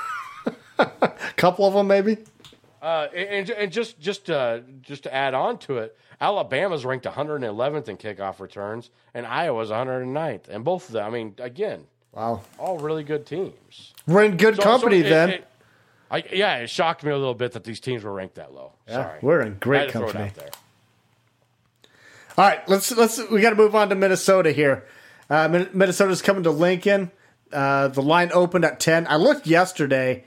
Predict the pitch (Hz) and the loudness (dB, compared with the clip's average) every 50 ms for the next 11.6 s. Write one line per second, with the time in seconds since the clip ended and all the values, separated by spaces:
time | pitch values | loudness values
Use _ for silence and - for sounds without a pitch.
0 | _ _ - 139 160 151 151 156 170 175 170 151 151 147 135 127 147 147 156 151 | _ _ -2 0 0 0 0 0 0 0 0 0 -2 -2 0 0 2 2 2 0
1 | - - _ - 147 147 151 151 147 143 - 120 117 117 123 135 147 160 180 208 | -4 -12 _ 0 0 0 2 0 -2 -4 -6 -6 -2 -2 0 0 0 0 0 -2
2 | 196 - _ _ _ _ _ _ _ _ - 135 151 160 160 156 156 - - 147 | -6 -10 _ _ _ _ _ _ _ _ -2 0 2 2 2 0 -2 -4 -4 0
3 | 151 175 196 208 208 196 185 160 156 156 - - - 160 151 143 143 143 139 127 | 2 4 4 4 2 0 -2 -4 -4 -6 -4 -2 0 0 2 2 2 0 0 2
4 | 135 160 165 - - - 156 143 - - - 156 156 151 151 147 139 143 135 127 | 2 4 4 2 0 -2 -6 -6 -4 0 0 2 2 2 0 -2 -2 -2 -2 -2
5 | 131 - - 156 143 139 127 117 107 117 123 113 104 95 - - - - _ _ | -2 -2 0 0 0 0 -2 -6 -4 -4 -4 -4 -6 -6 -10 -16 -20 -20 _ _
6 | _ _ _ _ _ _ _ - 131 135 139 139 131 131 131 127 127 123 120 117 | _ _ _ _ _ _ _ -8 -6 -4 -2 -2 -2 0 0 0 0 0 -2 -4
7 | 117 - _ _ _ _ _ _ _ _ _ _ _ _ _ _ - - 165 156 | -6 -10 _ _ _ _ _ _ _ _ _ _ _ _ _ _ -6 0 2 4
8 | 156 151 147 143 139 - - - - 170 175 - 156 139 - - _ _ _ _ | 4 4 2 0 -2 -6 -10 -20 -20 -16 -8 -6 -6 -6 -6 -8 _ _ _ _
9 | _ _ _ _ _ _ _ _ _ _ _ _ _ _ _ _ _ _ _ _ | _ _ _ _ _ _ _ _ _ _ _ _ _ _ _ _ _ _ _ _
10 | _ _ _ - 135 - - 202 190 170 170 - - 175 165 143 147 135 139 147 | _ _ _ -16 -8 -2 0 0 2 2 0 2 0 0 0 0 -2 -2 -2 -2
11 | 135 - - - - 147 165 175 170 - - | -4 -4 -6 -6 -2 0 0 0 -2 -6 -12